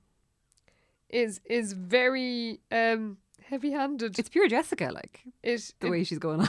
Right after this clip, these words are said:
Speaker 2: on. <laughs>
Speaker 1: It is insane. He's like, where is it? Uh, yes, he says, "We have something in common." And he's like, "Do we?"
Speaker 2: <laughs>
Speaker 1: "You know,"
Speaker 2: Oh, God.
Speaker 1: says Elizabeth,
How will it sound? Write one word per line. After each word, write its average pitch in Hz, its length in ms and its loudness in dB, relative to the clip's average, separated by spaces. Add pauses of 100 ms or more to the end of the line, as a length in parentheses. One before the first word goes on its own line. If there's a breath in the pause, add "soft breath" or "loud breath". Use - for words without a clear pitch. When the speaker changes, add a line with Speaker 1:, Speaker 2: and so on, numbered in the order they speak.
Speaker 2:
on. 220 220 8
<laughs> 220 160 0
Speaker 1:
It 277 140 2
is 277 220 -2
insane. 233 720 0 (180 soft breath)
He's 254 240 -4 (140)
like, 226 360 2 (340)
where 220 180 -10
is 180 120 -10
it? 175 180 -10 (920 soft breath)
Uh, 202 540 -2 (1700)
yes, 247 440 -2
he 226 200 -8
says, 277 360 0 (160 soft breath)
"We 233 160 -2
have 311 120 -2
something 185 380 -6
in 170 160 -8
common." 190 720 -4 (480 soft breath)
And 190 100 -4
he's 202 140 -4
like, 185 240 -6
"Do 226 200 0
we?" 415 280 8
Speaker 2:
<laughs> - 560 2
Speaker 1:
"You 208 340 2
know," 185 800 2
Speaker 2:
Oh, - 40 2
God. 160 220 0 (100)
Speaker 1:
says 262 220 6
Elizabeth, 285 360 2